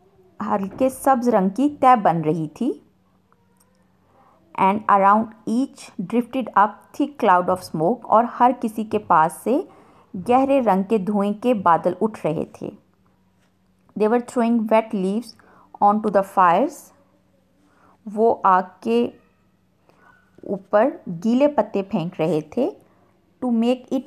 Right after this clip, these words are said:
acrid and black, इसको ज़्यादा तेजाबी और स्याह बनाने के लिए।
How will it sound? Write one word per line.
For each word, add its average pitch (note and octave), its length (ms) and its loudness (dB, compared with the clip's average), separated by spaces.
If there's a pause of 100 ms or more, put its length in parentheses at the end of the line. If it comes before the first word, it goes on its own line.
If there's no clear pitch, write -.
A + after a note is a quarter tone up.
(140)
acrid F#3+ 380 -2 (120)
and F#3+ 200 0
black, E3+ 360 -2 (260)
इसको G#3+ 240 -8
ज़्यादा F#3+ 360 0
तेजाबी G3 800 -2 (380)
और A3+ 200 4
स्याह A3 380 0
बनाने D3 400 -2
के - 160 -10
लिए। - 340 -8